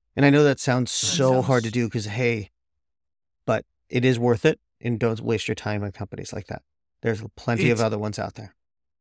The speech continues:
Speaker 2: It's, it's, I, I sort of equate it to back in my early days of my career, people used to say, "Listen, don't, don't worry about the money. Don't chase the money.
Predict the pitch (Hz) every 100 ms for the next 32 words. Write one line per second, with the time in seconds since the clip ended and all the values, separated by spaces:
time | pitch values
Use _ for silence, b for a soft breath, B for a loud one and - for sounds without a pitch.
0 | _ _ _ _ _ _ - 147 - 139
1 | 131 - - - 156 123 120 123 151 -
2 | 127 117 120 117 - 123 110 92 113 -
3 | 123 110 107 - - 107 98 98 104 170
4 | - _ _ _ - 107 107 101 101 101
5 | 95 107 110 107 104 98 101 95 - 101
6 | 95 104 95 90 90 - 90 87 90 85
7 | 87 80 _ _ _ _ _ _ _ -
8 | - 117 110 165 165 117 90 110 110 95
9 | 92 92 92 87 87 - 101 104 - 87
10 | - 87 - - 85